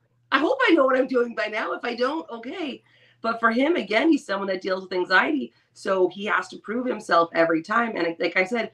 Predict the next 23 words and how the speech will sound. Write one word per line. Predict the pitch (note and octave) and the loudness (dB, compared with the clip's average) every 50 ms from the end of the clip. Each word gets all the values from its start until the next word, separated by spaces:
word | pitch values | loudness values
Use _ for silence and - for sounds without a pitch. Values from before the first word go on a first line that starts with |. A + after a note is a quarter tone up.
| _ _ _ - | _ _ _ -8
if | F#3+ F3+ F#3 | -6 -2 0
I | G3+ A#3+ F4+ | 0 0 0
fail | F4 - A3 G3 F#3 F#3+ | -2 0 0 0 0 2
once, | G#3+ A#3 A#3 A3 | 0 0 0 0
and | - F3+ | -2 -4
it's | F#3+ F#3+ - | -4 -4 -2
part | - B3 C#4+ | 0 2 2
of | D#4 D4+ | 2 2
the | C4+ | -2
reason | B3+ A#3+ A#3 G#3+ A3 | -4 -4 -4 -6 -8
failure | - A3+ A3 G#3+ G#3+ G3+ G#3 - | -6 -6 -4 -4 -6 -6 -8 -8
isn't | - G#3 G3+ F3+ F#3+ F3+ E3 D#3 _ _ _ _ _ _ _ _ _ _ _ _ | -6 -6 -4 0 0 0 0 -2 _ _ _ _ _ _ _ _ _ _ _ _
crippling | - - - - C#4+ E4 - - C4+ A3 F#3 E3+ E3 E3 | -20 -10 -2 -2 -2 0 0 -2 -2 0 2 2 2 2
for | - - E3+ | 0 0 0
me, | E3 - G#4 G#4+ F4+ F#3 F3+ G3 G#3+ G#3 _ _ _ _ - | 2 2 4 4 2 2 2 -2 -4 -10 _ _ _ _ -10
if | - A3 - | -8 -4 -2
I | C#4+ G4 A4+ - | -2 -2 -2 -2
fail | - C4 B3+ A#3+ | -2 -2 -2 0
once, | G#3+ A3+ A#3+ B3 - - - | 0 0 -2 -2 -2 -4 -6
I | A#3 A#3 | -6 -2
failed | - C4 B3 B3 A#3 | 0 2 2 2 2
at | F#3+ - - E3+ | -2 -4 -4 -2
that | G#3 G#3 - - - | 0 0 0 0 -2